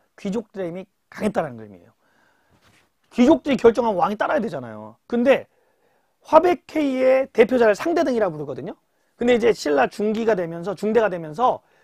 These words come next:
왕권이 강화되면 왕명을 직접 명령을 따르는 기관, 그 집사부라고 합니다.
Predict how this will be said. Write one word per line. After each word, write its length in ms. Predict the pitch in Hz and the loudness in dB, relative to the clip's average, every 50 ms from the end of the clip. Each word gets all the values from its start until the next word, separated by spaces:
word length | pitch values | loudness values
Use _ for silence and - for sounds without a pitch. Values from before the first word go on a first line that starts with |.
| _ _ _ | _ _ _
왕권이 440 | 147 165 202 247 - 277 254 233 208 | 2 4 4 4 2 0 -2 0 -2
강화되면 440 | 196 185 175 165 180 214 240 175 127 _ _ _ | -4 -4 -6 -6 -6 -6 -8 -8 -10 _ _ _
왕명을 680 | - 147 165 202 233 269 277 277 277 269 262 254 220 - | -6 0 0 0 0 0 -2 -4 -4 -4 -4 -4 -6 -6
직접 560 | - 226 - _ _ - 247 254 240 226 - _ _ _ | -8 -12 -12 _ _ -2 0 0 0 -2 -4 _ _ _
명령을 400 | _ 175 185 214 240 247 240 233 226 | _ -2 0 0 0 0 -2 -2 -4
따르는 340 | - 262 269 277 254 233 170 | -2 -2 0 0 0 0 -2
기관, 360 | 196 208 202 208 170 120 107 | 0 2 2 2 2 0 -4
그 160 | - 165 151 | -10 -10 -10
집사부라고 560 | - - 180 - - 220 196 175 170 160 156 | -10 -10 -10 -2 -2 -2 -2 -2 -4 -6 -6
합니다. 380 | 160 160 165 147 147 151 175 | -8 -10 -10 -10 -10 -10 -10